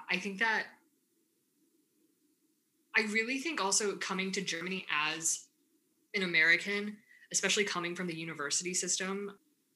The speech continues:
there, there's an idea in America that you have to work and work and work and work and work and work and work and work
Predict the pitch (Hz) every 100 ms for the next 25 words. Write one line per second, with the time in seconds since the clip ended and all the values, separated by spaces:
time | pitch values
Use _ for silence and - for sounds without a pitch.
0 | _ _ _ _ - 185 170 175 190 196
1 | 180 175 - _ _ 190 190 214 214 190
2 | 175 175 185 185 180 185 196 170 170 165
3 | 160 151 156 156 160 151 151 156 147 139
4 | 151 143 143 151 143 143 156 143 143 151
5 | 143 143 151 143 139 160 185